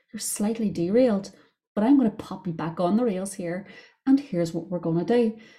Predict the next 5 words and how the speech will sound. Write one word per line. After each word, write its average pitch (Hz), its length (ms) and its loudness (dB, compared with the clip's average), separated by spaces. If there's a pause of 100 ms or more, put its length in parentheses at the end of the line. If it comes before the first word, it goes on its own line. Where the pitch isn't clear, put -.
(140)
So - 480 2 (320)
it's - 320 -4
your 254 160 6
response 240 840 2
to 311 440 4